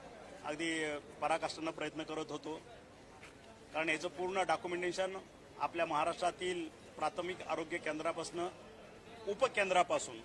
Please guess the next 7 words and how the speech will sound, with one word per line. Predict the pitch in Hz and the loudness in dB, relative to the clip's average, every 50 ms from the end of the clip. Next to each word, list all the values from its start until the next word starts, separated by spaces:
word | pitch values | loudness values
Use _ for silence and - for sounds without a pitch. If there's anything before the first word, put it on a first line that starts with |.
| - - - - - - - | -12 -14 -14 -16 -16 -6 -2
ते | 170 160 | -2 -2
जिल्हा | 147 151 151 160 180 190 | -2 -2 2 6 6 6
रुग्णालयापर्यंत | 185 175 165 170 170 165 160 151 147 143 127 131 127 120 - - - - | 6 6 2 2 4 4 4 2 2 0 -2 -2 -4 -4 -12 -14 -10 -6
जवळपास | 139 156 170 165 180 180 170 | -4 -4 0 2 0 0 0
दोन, | 143 156 165 180 185 196 190 175 170 - - - | -2 -2 -2 -2 -2 -4 -6 -8 -10 -10 -6 0
अडीच | 139 156 175 190 190 - - - | 0 0 0 0 -4 -6 -6 -6
हजार | 131 135 165 165 143 | 2 6 6 6 6